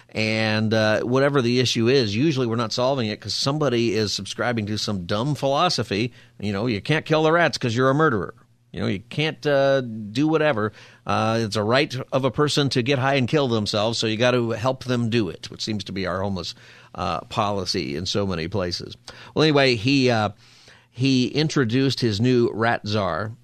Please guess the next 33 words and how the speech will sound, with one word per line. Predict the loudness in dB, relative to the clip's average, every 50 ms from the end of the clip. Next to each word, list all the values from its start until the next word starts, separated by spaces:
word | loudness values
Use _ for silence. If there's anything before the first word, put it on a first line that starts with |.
| _ _
Kathleen | -4 -2 -2 0 0 0 0 2 2 2 0
Corradi, | 0 0 0 0 2 4 4 4 2 0 0 -2 -2 -2 -4 -4
and, | -6 -4 -4 -2 -2 -2 -2 -2
uh, | -2 -2 -2
she | 0 0 2
was | 2 2 2 2 0
a | 0
land | 0 0 0 0 0 0 0
expert | 0 -2 -2 -6 -4 -2 -2 0 0 0
who | 0 0 0 0
specialized | 0 0 0 0 0 0 0 0 2 2 2 2 2 0 0 0 0
in | -2 -2 -2 0
urban | 0 0 2 2 2 0
sustainability | 0 0 -2 -4 -2 0 0 0 0 0 0 0 0 0 0 0 0 0 0 -2 -6 -14 -20 -20 -20 _ -10
and | -6 -6 -4
currently | 0 2 2 2 2 2 2
works | 2 2 0 0 0 -2
at | -6 -6
the | -6
Department | -8 -8 -6 -2 -2 -2 0 0 0
of | 0 0
Education | 0 0 -2 -4 0 0 0 2 2 0 0 0 0 0 -2 -2 -2
as | -2 -2 -2 -2 -2
the | -2 -2
Director | 0 0 0 0 0 0 0 0 0 2 2
of | 2 0 0 0 0 0
Rodent | 0 2 4 4 4 4 2 0 -2 -6 -10 -4
Mi-, | -2 -2 0 0 -2 -2 -4 -2
Mitigation. | 0 0 0 0 2 2 2 2 2 0 -6 -10 -12 -16 -20 -20 _ _ _ _ -20 -20 -20 -20 -20 _ _
That's | -2 -2 -2 0 0
something | -2 0 0 2 2 2 2
that, | 2 0 -2 -2 -2 0
um, | 2 2 2 2 2 2 0 -2 -4 -6